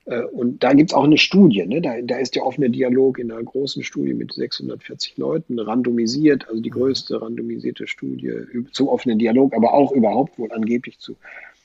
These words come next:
Speaker 1: zu psychosozialen, ähm, Systemen, äh, in, in, in
Speaker 2: Mhm.
Speaker 1: Großbritannien.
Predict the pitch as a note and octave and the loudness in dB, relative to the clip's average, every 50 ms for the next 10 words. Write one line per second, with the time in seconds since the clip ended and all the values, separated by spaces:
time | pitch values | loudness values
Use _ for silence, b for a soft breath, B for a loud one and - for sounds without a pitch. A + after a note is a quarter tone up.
0 | B B _ - - C3 A2 - - C#3+ B2 A#2+ A2+ A2+ A2 - - A#2 G#2+ A2 | B B _ -10 -8 -8 -6 -2 0 2 2 2 0 -2 -4 -4 -6 -8 -6 -8
1 | A2+ A#2 A2+ - - - B2 A#2 A2 G#2+ G#2+ A2+ A2+ A#2 A#2 A#2+ A2+ - - - | -10 -10 -12 -12 -14 -12 -12 -10 -10 -10 -10 -12 -12 -12 -10 -10 -10 -10 -8 -4
2 | - C3+ C3 C3 B2 B2 C3 - - - - B2+ A#2+ A#2 A2+ A2 A2 - - A#2 | -2 -2 0 0 -2 -4 -6 -10 -12 -14 -12 -12 -10 -10 -10 -12 -14 -14 -16 -16
3 | A2+ A2 G#2+ - - A2 G#2+ A2 A2 A2 A2+ A2 A2+ A2 - G#2 A#2 G2+ - B2 | -16 -16 -18 -16 -12 -12 -12 -12 -12 -12 -8 -6 -6 -6 -6 -6 -10 -10 -8 -8
4 | C#3 D3+ D#3+ E3 E3 F3+ | -6 -6 -6 -6 -8 -10